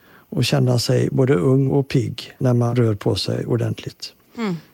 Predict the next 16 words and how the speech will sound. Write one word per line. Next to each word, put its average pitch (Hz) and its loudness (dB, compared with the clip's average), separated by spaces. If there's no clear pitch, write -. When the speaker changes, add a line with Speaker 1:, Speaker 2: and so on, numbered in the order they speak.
Speaker 1:
Så - -2
att - 0
personer 160 4
som 180 0
börjar 139 0
motionera, 123 -2
de 147 0
åldras 127 0
långsammare. 127 -2
Och 156 -2
studier 143 4
har 160 2
också 147 -4
visat 143 0
det 131 0
att 127 -2